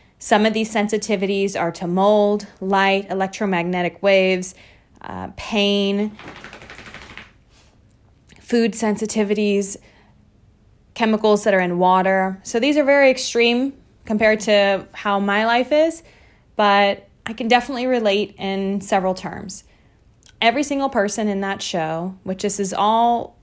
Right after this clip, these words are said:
real life that is being recorded, every single person explains their situation, how it came about, how it's difficult to live in society, um, because a lot of people believe that what they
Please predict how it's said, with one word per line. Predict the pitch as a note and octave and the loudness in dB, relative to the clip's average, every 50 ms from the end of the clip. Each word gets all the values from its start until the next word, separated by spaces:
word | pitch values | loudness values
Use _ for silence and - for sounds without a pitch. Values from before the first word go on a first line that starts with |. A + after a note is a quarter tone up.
| _ _ | _ _
real | - F#3 F3+ G#3 G3+ G3 G3+ G#3 G#3+ G#3+ G#3 | -18 -12 -6 -4 -2 0 2 2 2 2 0
life | F#3+ F3+ F3+ F3+ G3+ A#3+ A3+ A#3 - | 0 -2 -2 -2 -2 -4 -6 -6 -6
that | - F#3 F3 | -6 -2 -2
is | F#3 F3+ F3+ | -2 -4 -4
being | - - F#3 F#3+ F#3+ G3 G3+ G#3 G#3 G#3 - _ _ _ _ | -4 -4 -4 -2 -2 -4 -4 -6 -8 -10 -14 _ _ _ _
recorded, | - G#3 G#3 - E3+ D#3 E3 E3 E3 F#3 G#3 A3 A3 - _ _ _ _ _ _ _ _ - | -14 -14 -10 -6 -6 -6 -6 -6 -6 -6 -6 -6 -10 -14 _ _ _ _ _ _ _ _ 0
every | G#3+ A3 A3 B3+ C4+ B3+ | 0 0 2 0 -2 -2
single | - C4 B3 A#3+ A#3+ A#3 | -2 -4 -4 -2 -2 -2
person | A#3 - G3+ F3+ F#3 - - G3+ G3+ G3+ G#3 G#3 G#3 - - _ _ _ _ - | -2 -4 -6 -6 -6 -6 -6 -4 -4 -2 -4 -4 -6 -8 -16 _ _ _ _ -12
explains | G3 - - - - G#3+ A3 A3+ G#3+ | -12 -10 -10 -8 -4 -2 -2 -2 -2
their | A#3 A#3+ | -2 -4
situation, | A3+ - A3+ A3 - G#3+ G3 F#3 F#3 F#3 - G#3 G3+ | -4 -6 -10 -8 -6 -4 -2 -2 -4 -4 -6 -10 -10
how | - - F#3+ F#3+ G#3 | -8 -6 -4 -4 -4
it | A3 G#3+ | -4 -6
came | - A3 G3+ G3+ G3 | -6 -8 -6 -6 -4
about, | F#3 F3+ E3+ E3 E3+ F3 E3+ - - | -4 -4 -4 -2 -2 -4 -6 -8 -12
how | - - F#3+ F#3+ G3 G3 F#3+ - - | -10 -8 -6 -6 -6 -6 -10 -12 -8
it's | G#3 G3+ G3 - | -8 -8 -8 -8
difficult | - F#3+ F#3+ F#3+ - G#3+ G#3+ A3 A3 - G#3+ - | -6 -6 -6 -6 -6 -8 -4 -4 -4 -4 -4 -4
to | - F3+ | -4 -2
live | F3+ F3+ F3+ F3+ F3+ F#3 F3+ F3+ - - _ _ _ _ _ _ _ _ _ - | 0 2 2 4 4 2 0 -2 -12 -20 _ _ _ _ _ _ _ _ _ -10
in | - F#3 F3+ F3+ F3+ F#3 F#3+ | -8 -6 -4 -4 -4 -4 -4
society, | F#3+ - A3 G#3 - - F3+ F3 F#3+ G#3 A#3 C4+ C#4+ D4+ D#4 D#4 D#4 _ _ - - | -4 -4 -6 -6 -4 -4 -4 -2 -2 -2 -2 -2 -2 -2 -4 -4 -6 _ _ -16 -14
um, | F3+ F3 F3 F3 | -12 -12 -10 -10
because | F3 F#3+ G3 - G#3 F#3 | -10 -10 -8 -8 -8 -8
a | F#3+ | -4
lot | F#3+ F#3 F3+ F#3 G3+ | -2 -2 0 -2 -2
of | F#3+ | -4
people | - A3 G#3+ G#3+ G3+ | -6 -10 -4 -4 -4
believe | F3 F#3+ F#3+ G3+ G#3 G3+ G3+ G3+ G3+ | -2 -2 -4 -2 -2 -2 -4 -4 -2
that | G3 F3+ F3 F3 - - E3+ | 0 0 0 0 0 -2 -4
what | F#3 F#3 F#3 F#3 | -6 -6 -6 -6
they | - G3 F#3 F#3 F#3+ F#3+ F#3 F#3 - | -6 -4 -4 -2 -2 -4 -4 -6 -10